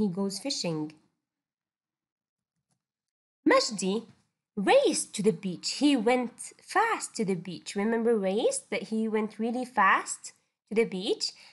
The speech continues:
and untied his little red fishing bo-, boat. "Maybe today I'll catch a fish for dinner," he thought. He waded. Remember the word waded? To walk,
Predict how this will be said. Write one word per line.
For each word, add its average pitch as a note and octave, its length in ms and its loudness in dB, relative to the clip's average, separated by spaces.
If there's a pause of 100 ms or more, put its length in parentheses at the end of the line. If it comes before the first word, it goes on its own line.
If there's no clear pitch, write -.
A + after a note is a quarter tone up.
(160)
and A3+ 380 0
untied A3 880 2
his G3+ 220 -6
little F4+ 340 -4
red C#4+ 300 -4 (100)
fishing A3+ 400 -2
bo-, E3 300 -6
boat. F3 500 -6 (600)
"Maybe B4 240 2
today D4+ 460 2
I'll G#3 300 -4
catch G3 180 -8
a - 200 -8
fish G4+ 220 -2
for G#4 240 0
dinner," B3 300 0 (140)
he F#3 100 -6
thought. - 480 -12 (500)
He G#3 160 0
waded. F#3+ 800 2 (340)
Remember A#3+ 360 0
the D4+ 260 2
word F#3+ 300 -2
waded? F#3+ 460 -2 (800)
To A#3+ 80 -4
walk, F3+ 600 2